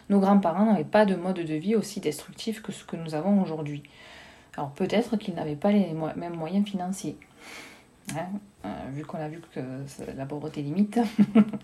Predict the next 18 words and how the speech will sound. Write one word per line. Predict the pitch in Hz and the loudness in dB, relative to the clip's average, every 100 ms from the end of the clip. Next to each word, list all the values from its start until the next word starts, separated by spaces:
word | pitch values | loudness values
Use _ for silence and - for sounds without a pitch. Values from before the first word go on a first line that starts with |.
| - | -14
<laughs> | - - - - - - - - | -12 -12 -12 -12 -14 -14 -14 0
on | 202 202 | 8 10
nous | 208 208 | 12 12
a | |
inculqué | 214 226 233 202 247 | 10 6 4 4 4
cette | 247 - | 4 2
façon | 180 180 196 | 2 4 4
de | 180 | 4
vivre | 190 220 180 | 4 4 4
dans | 180 180 | 4 4
l'enfance. | 160 - 147 147 143 - - - - | 0 -2 -2 -2 -4 -12 -18 -20 -14
Les | 151 156 | -6 -4
industriels, | 156 156 151 - 175 160 185 - | -4 -6 -8 -10 -6 -4 -4 -6
marketing | 151 143 151 - 160 | -8 -6 -8 -8 -10
qui | 156 | -10
créent | - - | -10 -6
un | 151 | -4
besoin. | 156 160 156 | -2 -2 -4